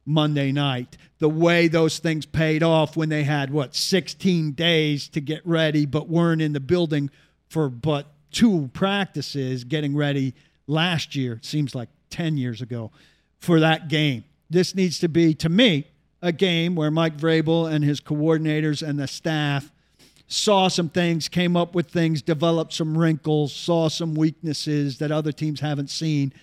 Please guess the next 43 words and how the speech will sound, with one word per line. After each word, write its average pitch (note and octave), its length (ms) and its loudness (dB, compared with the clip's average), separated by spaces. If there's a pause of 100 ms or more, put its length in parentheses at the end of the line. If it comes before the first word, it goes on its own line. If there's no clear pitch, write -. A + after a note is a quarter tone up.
(340)
and G#3 160 2
then A#3+ 180 4
gave B3 160 6
them G3 80 -4
to F#3 100 2
their E3+ 120 4
players F#3+ 600 4
who E3 100 0
were F3 160 4
enthusiastic F3 760 0
about F3 300 -2
these E3+ 220 -2
things D#3+ 340 -4
and D3 120 -4
said, F3 240 -6
"Hey, G3+ 200 -8
wow, F3 220 -8
these E3 220 -10
guys E3 280 -10
saw F3+ 180 -8
some D#3+ 180 -10
stuff, - 340 -6
and D#3+ 100 -6
we F#3+ 80 -2
can F#3 160 -8
go C#3 180 -4
out D#3+ 240 -4 (380)
and E3 140 -4
make G3+ 180 0
this G3+ 140 -2
stuff - 280 -4
work A#3 340 0
and F3 200 -4
beat G#3+ 280 2 (380)
what G3 220 4
might G#3 220 -2
be A3 80 0
the G#3 80 0
best G#3 220 0
team G#3 140 2
in A3 60 2
the A#3 60 2
league." B3 200 0